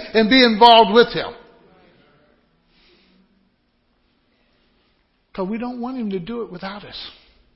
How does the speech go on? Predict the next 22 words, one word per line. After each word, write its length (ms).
We 120
want 200
to 60
know 160
what 260
God 300
is 180
doing 420
and 240
do 200
it 160
with 200
Him. 200
He 140
calls 380
that 140
we 140
are 160
co-laborers 920
together 420
with 260
Him. 200